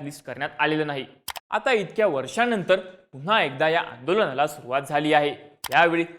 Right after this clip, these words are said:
बौद्ध भिक्षूंनी करो या मरोची भूमिका घेतली आहे. या मागणीसाठी अनेक भिक्षू उपोषणालाही बसले आहेत. या सगळ्या वादाची एक बाजू ही पण आहे की यावर आतापर्यंत दलाई लामा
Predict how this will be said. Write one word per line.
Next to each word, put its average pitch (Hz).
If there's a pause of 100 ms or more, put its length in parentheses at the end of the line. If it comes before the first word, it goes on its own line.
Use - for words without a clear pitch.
(180)
बौद्ध 214
भिक्षूंनी 202 (380)
करो 240
या 247
मरोची 160
भूमिका 135
घेतली 156
आहे. 151 (340)
या 285
मागणीसाठी 220 (300)
अनेक 247
भिक्षू 156
उपोषणालाही 147
बसले 147
आहेत. 151 (360)
या 120
सगळ्या 139
वादाची 135
एक 214
बाजू 190 (320)
ही 254
पण 302
आहे 180
की -
यावर 247
आतापर्यंत 170 (180)
दलाई 151
लामा 180